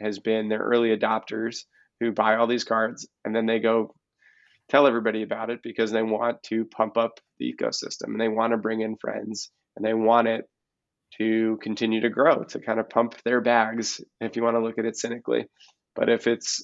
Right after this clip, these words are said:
something they actually enjoy, which early adopters, you can easily say that they're thoroughly enjoying collecting and trading these different moments and all the strategy that goes into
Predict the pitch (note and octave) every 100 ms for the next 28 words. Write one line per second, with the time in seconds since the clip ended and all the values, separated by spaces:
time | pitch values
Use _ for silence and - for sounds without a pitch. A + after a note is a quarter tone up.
0 | - B2+ B2 B2+ A#2 A#2 A#2 A#2 - A#2
1 | A#2+ A2 A2 A2+ A#2+ G#2 G#2 - - A#2
2 | A2+ A2+ A2 A2+ A#2 B2 A#2+ - - _
3 | _ - - A2+ A#2 A2 A2 - A2+ A2+
4 | A#2 A#2 A#2 - _ - A#2 A#2 A#2 A2+
5 | A2 A#2+ A#2 A2+ A2 A#2 - A#2 A#2 A2
6 | G#2+ - - _ - - A#2 A#2 A#2 A#2
7 | A2+ A#2+ A#2 A#2 A2+ A2+ A#2 A2+ A2 A#2
8 | A#2 - A2+ A2 G#2+ A#2 A2+ A2 A#2 A2
9 | A2+ G#2 - A#2 A#2 -